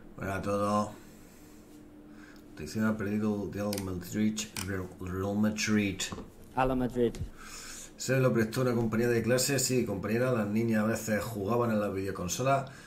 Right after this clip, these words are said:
Speaker 1: Yo sé qué compañera de clase era.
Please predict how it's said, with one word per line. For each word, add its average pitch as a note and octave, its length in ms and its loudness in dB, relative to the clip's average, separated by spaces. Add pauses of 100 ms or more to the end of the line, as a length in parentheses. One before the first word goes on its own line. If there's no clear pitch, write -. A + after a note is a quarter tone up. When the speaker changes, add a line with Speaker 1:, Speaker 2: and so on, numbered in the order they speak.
(220)
Speaker 1:
Yo A#2 240 4
sé E3 320 4
qué D#3 160 0
compañera C3 720 2
de A#2 120 4
clase A#2 440 4
era. E2+ 280 -2